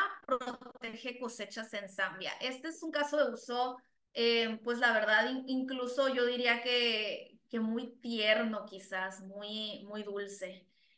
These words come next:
Em, básicamente, agricultores de Zambia enfrentaban muchos problemas, este, por plagas y enfermedades dentro del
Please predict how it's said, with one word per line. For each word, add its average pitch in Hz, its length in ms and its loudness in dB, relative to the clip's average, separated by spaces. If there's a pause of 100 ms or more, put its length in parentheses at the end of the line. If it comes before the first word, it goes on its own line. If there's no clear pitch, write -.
(200)
Em, 240 600 2
básicamente, 269 1200 4 (260)
agricultores 247 1040 2
de 226 120 -2
Zambia 277 800 6
enfrentaban 226 1120 4 (200)
muchos 294 520 2
problemas, 226 920 0 (340)
este, 220 840 0
por 220 220 -6
plagas 247 520 8
y 285 40 0
enfermedades 233 1000 4
dentro 233 800 0
del 214 500 -2